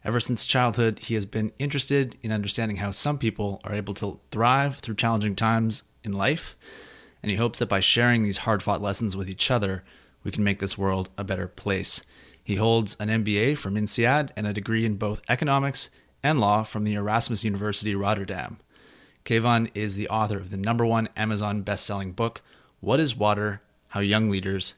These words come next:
Can Thrive in an Uncertain World. Keivan, welcome to the Career Builders Podcast.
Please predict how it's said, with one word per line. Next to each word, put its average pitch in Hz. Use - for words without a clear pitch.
Can 98
Thrive 95
in 107
an 101
Uncertain 95
World. 98
Keivan, 123
welcome 107
to 98
the -
Career 113
Builders 104
Podcast. 101